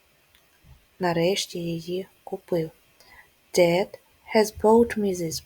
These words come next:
book. Тут трішки інша схема утворення речень. В зошиті запиши, будь ласка, дані формули.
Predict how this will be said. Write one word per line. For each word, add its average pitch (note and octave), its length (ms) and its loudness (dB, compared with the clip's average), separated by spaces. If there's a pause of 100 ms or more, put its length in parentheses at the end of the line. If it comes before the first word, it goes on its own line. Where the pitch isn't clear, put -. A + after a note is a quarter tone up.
book. - 240 -14 (1400)
Тут A#3+ 200 -2
трішки A3+ 440 0
інша A#3 440 0
схема D#3+ 560 -2
утворення E3 560 0
речень. D#3 460 -2 (1800)
В G3+ 60 -4
зошиті A3+ 540 2
запиши, F#3 460 0
будь G3+ 220 0
ласка, F3 380 2
дані E3 320 -2
формули. E3 640 0